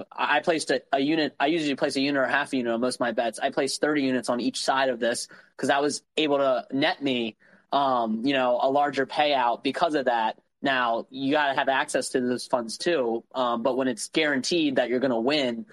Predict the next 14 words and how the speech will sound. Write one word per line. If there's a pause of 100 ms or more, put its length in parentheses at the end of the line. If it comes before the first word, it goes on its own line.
(280)
um,
you
know,
it
makes
sense.
It's
really
just
how,
how
much, (320)
you
know,